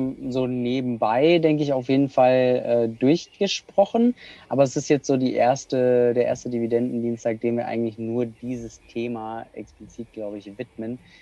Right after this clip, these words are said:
Und, ähm, es ist, es ist, äh, ein, ja, vielschichtiges Thema auch wieder. Ich habe so ein bisschen natürlich wieder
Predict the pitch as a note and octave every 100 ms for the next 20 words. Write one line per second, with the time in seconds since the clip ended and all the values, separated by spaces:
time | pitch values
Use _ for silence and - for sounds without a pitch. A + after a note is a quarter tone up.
0 | - - - - A#2+ A#2+ A#2 A2 B2+ A2+
1 | A2+ A2+ A2+ A#2 - B2+ G#3+ - - -
2 | - - D3 C#3+ F#3+ - - - - -
3 | D3+ D#3 D#3 D3+ D3+ D3+ D3+ C#3+ D3 D#3
4 | D3+ C#3 C3+ G3 G3+ C#3+ - G3 A#3 A#3
5 | - F#3 D#3 C#3+ - D#3+ C4+ A3+ B2 A2
6 | G#2+ G#2 A2 A#2+ E3 G#3 D#3 D3 C#3+ C#3+
7 | F#3+ - E3 D3 D#3 C#3+ D3 C#3